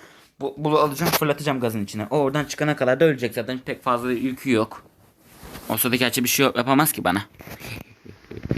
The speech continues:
Yapabilirim ama. Bul oğlum, bu Bul, Bul, Bul bulabilir. Uzak durur musun Bul kardeşim?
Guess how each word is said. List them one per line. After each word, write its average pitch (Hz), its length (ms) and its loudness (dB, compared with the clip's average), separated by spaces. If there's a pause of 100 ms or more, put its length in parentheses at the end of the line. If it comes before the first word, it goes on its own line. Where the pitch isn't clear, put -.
(1600)
Yapabilirim 101 460 -4
ama. 101 140 -4 (1000)
Bul 104 100 -8
oğlum, 120 260 -2
bu 107 120 -4
Bul, 98 220 -8
Bul, 92 200 -6 (440)
Bul 92 120 -10
bulabilir. 95 520 -6 (1600)
Uzak - 320 -2
durur 139 160 2
musun 104 320 -2
Bul 92 80 -4
kardeşim? 90 480 -4